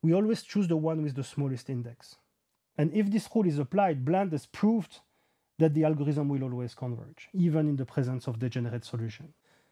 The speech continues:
The new set of indices that we obtain at the end of the iteration, after we have exchanged the role of the two variables,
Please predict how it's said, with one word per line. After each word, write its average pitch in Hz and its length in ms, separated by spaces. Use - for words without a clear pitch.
The 165 80
new 254 240
set - 380
of 147 240
indices 185 760
that 143 200
we 156 80
obtain 151 540
at 143 160
the 139 160
end 190 140
of 156 120
the 127 100
iteration, 139 580
after 143 260
we 139 140
have 127 100
exchanged 147 560
the 135 80
role 143 240
of 117 220
the 120 220
two 147 200
variables, 147 600